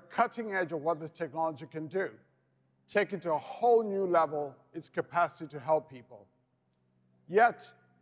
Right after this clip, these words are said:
as with any emerging technology, there are still risks and new questions that will arise as A I advances and its uses evolve. In navigating these complexities,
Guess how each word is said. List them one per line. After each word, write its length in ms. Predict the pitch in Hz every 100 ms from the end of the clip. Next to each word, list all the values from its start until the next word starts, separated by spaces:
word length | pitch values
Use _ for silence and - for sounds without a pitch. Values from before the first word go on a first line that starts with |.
| _ -
as 180 | 180 160
with 220 | 180 - -
any 420 | 226 240 214 147 120 143
emerging 460 | 175 160 143 156
technology, 800 | - 147 131 160 165 147 135 131 120 _ _ _ _ -
there 100 | 160
are 80 | 160
still 280 | - 202 185
risks 560 | 175 190 - - - _ _ _ _ _ _ _ _
and 180 | 175 170
new 180 | 180 196
questions 680 | - 202 202 - 165 147 135
that 120 | 165
will 120 | 165
arise 420 | 151 160 156 147
as 180 | 147 127 160
A 80 | 170
I 160 | 170
advances 800 | 160 117 151 147 - 147 143 - _ _ -
and 120 | 143
its 200 | 147 -
uses 360 | 175 165 151 131
evolve. 500 | 139 143 147 104 104 _ _ _ _ _ _ _ _ _ _ _ _ -
In 120 | 185
navigating 600 | 208 262 233 226 220 214
these 200 | 196 196
complexities, 1040 | - 180 - 185 - 180 160 139 135 123